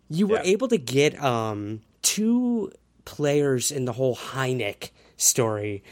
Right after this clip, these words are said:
Speaker 1: in one article, which I'd never seen done before. And that's Mark O'Connell, the guy who wrote the biography on Hynek, and also David O'Leary, who was our guest last week, uh, who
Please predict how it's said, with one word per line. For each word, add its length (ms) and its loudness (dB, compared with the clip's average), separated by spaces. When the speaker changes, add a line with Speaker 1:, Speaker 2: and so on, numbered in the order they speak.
Speaker 1:
in 220 6
one 240 4
article, 540 0
which 200 -2
I'd 160 0
never 300 0
seen 440 2
done 260 -4
before. 400 -6
And 180 0
that's 300 2
Mark 260 4
O'Connell, 460 2
the 80 -2
guy 240 2
who 100 -2
wrote 320 -2
the 80 -6
biography 760 0
on 140 -10
Hynek, 460 -6
and 160 4
also 440 2
David 320 2
O'Leary, 640 0
who 80 -2
was 160 2
our 80 0
guest 340 0
last 400 -4
week, 300 -4
uh, 220 0
who 340 -2